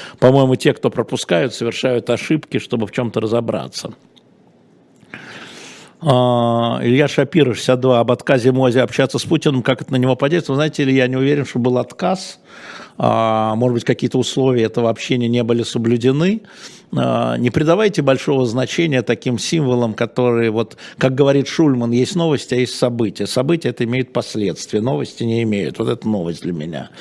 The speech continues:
а, не события.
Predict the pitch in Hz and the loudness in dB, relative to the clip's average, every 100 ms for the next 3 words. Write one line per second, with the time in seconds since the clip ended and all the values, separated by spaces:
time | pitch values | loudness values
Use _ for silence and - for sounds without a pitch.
0 | - - - - 110 110 110 110 110 110 | -16 -16 -10 0 0 2 -2 -2 -2 -2
1 | 110 110 117 113 - 120 110 104 92 107 | -2 -2 0 -2 -2 -2 -2 -4 -4 -6
2 | 107 | -6